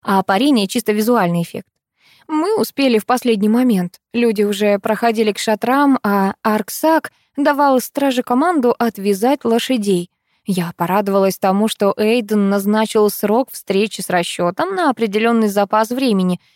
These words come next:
иначе отличная задумка могла провалиться по моей вине. Замерев, где темнейший оставил, как и договорились, по дороге,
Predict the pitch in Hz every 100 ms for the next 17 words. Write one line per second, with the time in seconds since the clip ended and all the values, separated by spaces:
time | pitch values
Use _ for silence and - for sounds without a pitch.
0 | _ _ 339 285 254 269 247 202 202 233
1 | 226 214 214 254 277 196 196 202 190 202
2 | 208 208 185 - 180 175 _ _ 214 214
3 | 233 196 175 196 214 170 - _ _ _
4 | _ _ _ _ _ _ 269 311 320 330
5 | 240 202 226 240 240 247 202 - 196 202
6 | 214 190 180 175 175 170 180 170 175 185
7 | 185 180 196 175 170 - _ _ - 196
8 | 202 202 175 -